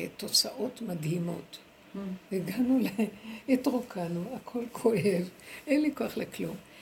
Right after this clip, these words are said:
Speaker 1: וכל רגע קטן אני רואה, טיפשה שאת בכלל מתאמצת על מה שלמה, תעשי, אבל מתוך החוק החדש. משהו מזיז לך, פותח לך את הדלת, אז תלכי. מתוך כיף ושמחה וטוב לבב, זהו. כל דבר שאין לי חשק או מקשה עליי משהו, אני אומרת לעצמי, "לא."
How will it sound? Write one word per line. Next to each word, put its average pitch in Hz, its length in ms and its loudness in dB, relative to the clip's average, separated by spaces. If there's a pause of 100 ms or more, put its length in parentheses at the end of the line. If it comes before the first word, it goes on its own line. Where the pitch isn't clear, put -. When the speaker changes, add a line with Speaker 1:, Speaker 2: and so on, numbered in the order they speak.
(220)
Speaker 1:
וכל 262 240 -6
רגע 427 320 -6
קטן - 260 -8
אני 359 120 -2
רואה, 330 140 -2 (120)
טיפשה - 320 0
שאת 302 300 -4
בכלל 254 300 -4
מתאמצת 233 640 -6
על - 60 -6
מה 180 140 -8
שלמה, 254 280 -2
תעשי, - 360 2 (420)
אבל 262 200 -2
מתוך 262 380 -2 (360)
החוק - 340 -6
החדש. - 540 -6 (480)
משהו 370 240 0
מזיז 220 300 2
לך, 214 140 0 (120)
פותח - 360 -4
לך - 100 -8
את - 60 -8
הדלת, 190 400 -6
אז 349 60 -10 (320)
תלכי. - 220 -6 (360)
מתוך 277 400 -4
כיף 302 260 -6
ושמחה 247 440 -2
וטוב 202 320 -4
לבב, 175 360 -8
זהו. 233 240 -2 (680)
כל 370 80 -4 (100)
דבר 311 180 -2
שאין - 440 0
לי 302 100 0
חשק - 280 -4 (180)
או 208 60 -4
מקשה 196 380 -2
עליי 240 200 -4
משהו, 269 300 -4
אני 247 120 -4
אומרת 226 200 -4
לעצמי, 254 300 -8
"לא." 180 160 -4